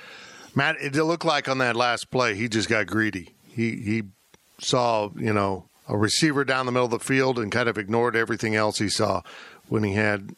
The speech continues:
you know, some underneath routes there. Uh, an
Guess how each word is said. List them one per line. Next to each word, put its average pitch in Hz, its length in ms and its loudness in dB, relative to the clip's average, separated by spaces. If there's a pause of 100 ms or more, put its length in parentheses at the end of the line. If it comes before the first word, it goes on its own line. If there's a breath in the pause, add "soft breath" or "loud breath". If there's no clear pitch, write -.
you 123 80 0
know, 110 80 2
some 120 200 0
underneath 113 420 -2
routes 104 380 0
there. 101 320 0 (1080 loud breath)
Uh, 101 460 -2
an 127 160 -6